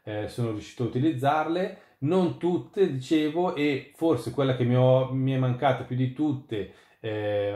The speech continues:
ad eccezione del, di quella delle banche, è YouTube, perché comunque anche qua, sebbene si-, ci sia l'A P K e io posso andare a installarlo, comunque nel momento in cui vado a utilizzarlo, eh, non posso, non posso vedere niente, perché comunque mi fa presente l'app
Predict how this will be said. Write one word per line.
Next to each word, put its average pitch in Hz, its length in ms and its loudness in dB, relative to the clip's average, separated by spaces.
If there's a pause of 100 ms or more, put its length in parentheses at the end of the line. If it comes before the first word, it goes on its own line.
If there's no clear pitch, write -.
ad 117 160 -2
eccezione 120 480 2
del, 113 480 2
di 113 60 -8
quella 123 180 0
delle 127 160 2
banche, 127 600 0 (160)
è 117 100 -2
YouTube, 113 540 0
perché 113 240 -2
comunque 135 460 0
anche 123 320 -2
qua, 131 280 4
sebbene 117 400 -4
si-, - 220 -14
ci - 100 -10
sia 123 340 -2
l'A 104 140 -4
P 120 140 -12
K 120 340 2
e 104 80 -4
io 113 120 -2
posso 117 280 -6
andare 117 240 -4
a 120 40 0
installarlo, 120 880 0 (580)
comunque 127 500 4
nel 117 100 0
momento 113 360 -4
in 110 80 -4
cui 117 180 -2
vado 110 460 -2 (220)
a 110 40 -4
utilizzarlo, 113 960 0 (280)
eh, 110 180 -2
non 123 260 4
posso, 113 800 0
non 117 160 -2
posso 120 340 -2
vedere 120 300 2
niente, 117 340 -2
perché 117 280 -2
comunque 117 340 -2
mi 113 120 -2
fa 113 120 -4
presente 113 560 -2
l'app 110 340 0